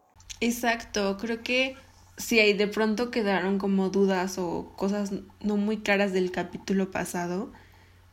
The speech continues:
al final es un tema muy largo y que es difícil de comprender, pero si quieren pueden empezar por, por entender esto, ¿no? Como la vulnerabilidad no,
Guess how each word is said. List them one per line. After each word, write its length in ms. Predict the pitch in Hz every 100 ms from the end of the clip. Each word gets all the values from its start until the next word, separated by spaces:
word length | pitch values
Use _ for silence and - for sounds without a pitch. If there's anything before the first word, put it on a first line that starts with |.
| -
al 160 | - 202
final 320 | 208 208 196
es 100 | 214
un 160 | 226 214
tema 280 | 214 208
muy 200 | 196 196
largo 420 | 196 185 185 190 190
y 280 | 185 180
que 280 | 180 180 175
es 60 | 180
difícil 420 | 196 196 190 202
de 120 | 190
comprender, 720 | 185 175 170 170 170 175 190 190
pero 220 | 175 170
si 280 | - 170 165 - -
quieren 400 | - 185 190 196
pueden 280 | 196 196 202
empezar 500 | 170 180 180 180 -
por, 300 | 170 170 196 - - - - -
por 160 | - 208
entender 500 | 202 190 196 196 196
esto, 280 | 196 196 175
¿no? 260 | 165 180
Como 260 | 190 208 240
la 140 | 214
vulnerabilidad 840 | 165 170 165 165 165 165 170 180 196 196 - - - - - - - - -
no, 260 | 202 202